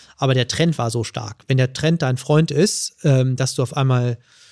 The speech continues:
eine Technologielösung brauchst, um irgendwie Facharbeiterjobs zu besorgen, genauso wird's auch hier sein. Also zum Beispiel bei all den Softwareanwendungen, die wir haben. Als Tool, wie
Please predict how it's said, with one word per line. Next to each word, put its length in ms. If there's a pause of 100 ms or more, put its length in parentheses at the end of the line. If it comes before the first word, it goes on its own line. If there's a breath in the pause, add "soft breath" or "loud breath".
(680 soft breath)
eine 140
Technologielösung 760
brauchst, 380
um 160
irgendwie 560
Facharbeiterjobs 880
zu 120
besorgen, 520
genauso 380
wird's 220
auch 400
hier 240
sein. 280
Also 180
zum 200
Beispiel 320
bei 120
all 140
den 140
Softwareanwendungen, 840 (500 loud breath)
die 100
wir 140
haben. 300
Als 200
Tool, 380 (600 loud breath)
wie 220